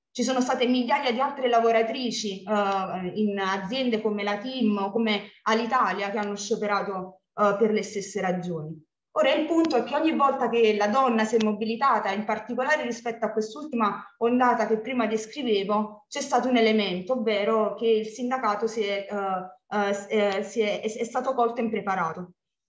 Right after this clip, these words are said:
Eh, le nuove condizioni di, di produzione e l'espansione del settore dei servizi hanno significato un aumento del numero, eh, delle donne che lavoravano.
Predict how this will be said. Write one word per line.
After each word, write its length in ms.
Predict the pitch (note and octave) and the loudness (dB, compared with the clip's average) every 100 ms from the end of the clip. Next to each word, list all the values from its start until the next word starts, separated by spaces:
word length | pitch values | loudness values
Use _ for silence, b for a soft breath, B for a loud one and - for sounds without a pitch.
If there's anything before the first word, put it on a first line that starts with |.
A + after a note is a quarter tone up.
| _ | _
Eh, 440 | - A3 G#3+ G#3+ G#3+ | -4 0 2 2 2
le 100 | B3 | 2
nuove 240 | D4 D#4+ | 2 0
condizioni 640 | D#4 C#4 B3+ B3 - C#4+ B3 | -2 -4 -4 -6 -6 -2 0
di, 220 | A3 A3 | 0 0
di 100 | G#3+ | 2
produzione 960 | A#3 A3+ A#3+ - D4+ B3+ G#3 G3+ G3 G3 | 4 4 0 -6 -2 0 2 0 -4 0
e 300 | A#3 G#3+ G#3 | 4 6 6
l'espansione 680 | A3+ A3+ B3 A3+ - D#4+ A3+ | 4 2 -4 -4 -4 -2 0
del 180 | G#3+ G#3+ | 0 0
settore 440 | A#3 - C#4+ B3+ | -4 -4 2 4
dei 120 | G#3+ | 4
servizi 840 | G#3 C4 G#3+ G#3 - - A#3 A3+ b b _ | 4 -2 0 -2 -4 -6 -4 -4 b b _
hanno 520 | G#3+ A#3 A#3+ A3+ A3 | 2 4 4 4 2
significato 580 | A3 B3+ B3 B3+ B3+ D#4 | 0 0 -2 -2 -2 -2
un 80 | C#4+ | -2
aumento 380 | A3 A#3+ C4+ C4 | -2 -2 -6 -4
del 140 | A3 | -2
numero, 640 | A3+ A3+ G#3+ G#3 G3 G3 G3 | 0 0 0 0 -2 -4 -6
eh, 180 | G#3 G3 | -6 0
delle 240 | G#3+ A3 | 2 2
donne 340 | A3 G#3 G#3 | 2 2 0
che 80 | G3 | -6
lavoravano. 800 | G3 F#3+ F#3+ E3 D#3+ F#3+ B3+ - | -6 -4 -4 -4 -4 -4 -6 -8